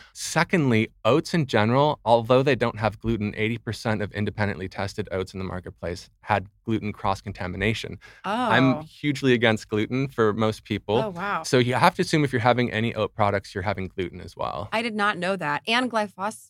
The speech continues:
Speaker 1: Glyphosate,
Speaker 2: Look,
Speaker 1: yeah.
Speaker 2: I don't even know how to say it.
Speaker 1: Yeah,
Speaker 2: Yeah.
Speaker 1: yeah.
Speaker 2: They're all basically contaminated with that, right?
Speaker 1: I, I think,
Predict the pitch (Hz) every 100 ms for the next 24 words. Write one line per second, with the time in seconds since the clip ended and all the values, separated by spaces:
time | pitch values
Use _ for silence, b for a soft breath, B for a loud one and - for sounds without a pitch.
0 | _ 175 170 117 160 123 104 87 - 117
1 | 160 135 202 175 170 165 170 156 208 214
2 | - 175 - - 208 208 - 190 202 196
3 | 185 185 185 185 165 160 180 165 160 160
4 | 160 165 151 156 151 196 120 123 - 135
5 | - 147 190